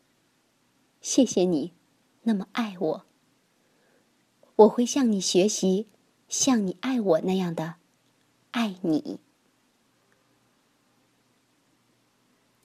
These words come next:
小乖乖，这篇文章很感人，我想可能也代表了你妈妈的心声。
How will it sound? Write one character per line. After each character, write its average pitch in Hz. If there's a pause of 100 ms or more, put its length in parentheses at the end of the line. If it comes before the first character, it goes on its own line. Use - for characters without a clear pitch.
(360)
小 -
乖 196
乖， 220 (720)
这 233
篇 214
文 196
章 214
很 208
感 180
人， 160 (1000)
我 185
想 175
可 -
能 170
也 180
代 208
表 160
了 156
你 175
妈 202
妈 220
的 160
心 175
声。 190